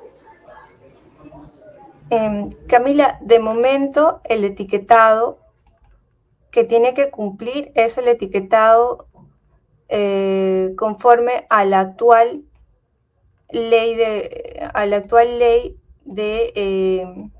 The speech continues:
de alimentos, medicamentos y cosméticos, ¿no? Porque todavía no entra en vigencia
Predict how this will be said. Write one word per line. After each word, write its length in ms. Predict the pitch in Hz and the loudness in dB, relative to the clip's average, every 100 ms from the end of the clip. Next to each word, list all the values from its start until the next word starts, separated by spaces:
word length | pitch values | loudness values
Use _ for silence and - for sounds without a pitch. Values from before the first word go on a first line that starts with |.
| _ | _
de 120 | - 208 | -4 -2
alimentos, 880 | 208 214 220 226 220 226 226 233 | -2 -6 -4 -4 -6 -6 -4 -4
medicamentos 640 | 226 190 190 196 202 220 196 | -6 -6 -6 -6 -6 -8 -10
y 60 | |
cosméticos, 680 | - 190 202 196 190 - - | -10 -8 -8 -10 -16 -18 -12
¿no? 240 | 202 285 - - - | -10 -10 -12 -20 -10
Porque 200 | 220 196 | -8 -6
todavía 460 | 196 190 196 254 | -2 0 0 -2
no 180 | 254 233 | -2 -2
entra 240 | 233 233 247 | -2 -2 -2
en 80 | |
vigencia 720 | 208 190 233 226 226 - 240 | -4 -8 -4 -4 -4 -4 -6